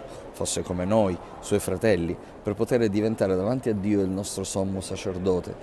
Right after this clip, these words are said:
misericordioso verso di noi e fedele a Dio fino a pagare per i peccati del popolo.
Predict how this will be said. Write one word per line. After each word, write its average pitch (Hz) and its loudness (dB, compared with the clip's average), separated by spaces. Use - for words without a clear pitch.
misericordioso 110 4
verso 101 0
di 95 2
noi 104 2
e 101 2
fedele 131 6
a 135 8
Dio 95 0
fino 107 2
a 98 2
pagare 120 2
per 107 2
i 98 2
peccati 101 0
del 92 0
popolo. 92 0